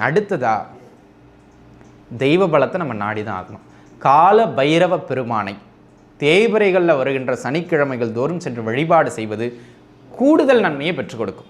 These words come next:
அவ்வளவுதான் மேட்ரு முடிஞ்சது. சரிங்களா? ஆக அன்பு நண்பர்களே, இந்த காலகட்டம் உங்களுக்கு சகலத்திலும் நல்ல மேன்மைகளை பெற்றுக் கொடுக்கட்டும். எல்லாம் வல்ல இறைப்பேராற்றல் உங்களுக்கு அருள் புரியட்டும். நன்றாகவே இருப்பீர்கள்.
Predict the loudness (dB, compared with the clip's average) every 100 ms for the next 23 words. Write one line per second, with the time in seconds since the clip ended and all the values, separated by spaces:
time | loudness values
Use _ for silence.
0 | 2 2 2 -2 -6 -10 -14 -20 -16 -12
1 | -12 -12 -18 -20 -10 -8 -6 -8 -10 -14
2 | -20 -4 0 2 2 0 -2 -2 -2 -2
3 | -4 -4 -4 2 4 4 2 -2 -6 -6
4 | -6 -4 0 2 2 0 -2 -6 -4 -2
5 | -2 -2 -4 -4 -4 -4 -6 -8 -6 -2
6 | -2 0 -2 -2 -4 -6 -20 -16 -2 2
7 | 4 4 4 4 4 2 0 0 2 2
8 | 2 -2 -8 -6 -6 -2 -2 -2 -4 -4
9 | -6 -6 -10 -12 -18 -20 -8 0 4 4
10 | 4 2 2 0 -4 -6 -4 -4